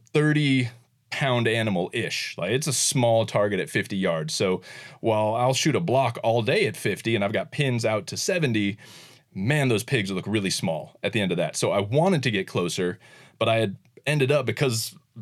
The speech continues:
they were closer than I expected, I hadn't put myself in a very good stalking position, and it's just kind of open desert between me and them, and I can't close that much distance. And, and just as I'm trying to look for a better route of attack, one of these pigs makes his way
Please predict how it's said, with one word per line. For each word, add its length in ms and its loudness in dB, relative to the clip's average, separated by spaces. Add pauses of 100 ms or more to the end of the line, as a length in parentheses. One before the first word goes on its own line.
they 180 2
were 220 2
closer 440 0
than 120 0
I 60 -2
expected, 420 -2
I 60 0
hadn't 440 -2
put 160 0
myself 360 0
in 60 -2
a 60 -2
very 200 2
good 360 2
stalking 540 -2
position, 400 -2
and 100 0
it's 140 0
just 240 -2
kind 180 -4
of 80 -8 (120)
open 440 2
desert 440 -2
between 320 -2
me 180 2
and 120 0
them, 300 0 (500)
and 100 -4
I 60 -2
can't 320 -2
close 220 0
that 140 2
much 200 -4
distance. 540 -2 (640)
And, 160 -2
and 160 -2
just 240 0
as 100 2
I'm 140 2
trying 240 0
to 80 0
look 240 0
for 180 0
a 60 0
better 280 2
route 280 0
of 120 -4
attack, 600 -4 (340)
one 280 2
of 60 2
these 180 0
pigs 360 -2
makes 200 -2
his 140 -2
way 460 0